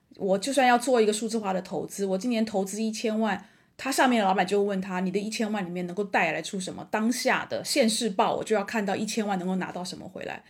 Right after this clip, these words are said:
所以很多时候在这种情况之下，他根本没有给他一个试错的这个机会，就完全就没有，没有沉淀，也就没有累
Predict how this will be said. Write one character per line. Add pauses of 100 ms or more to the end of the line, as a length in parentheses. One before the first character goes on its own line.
(160)
所
以
很
多
时
候
在
这
种
情
况
之
下， (460)
他
根
本
没
有
给
他
一
个
试
错
的
这
个
机
会，
就
完
全
就
没
有，
没
有
沉
淀，
也
就
没
有
累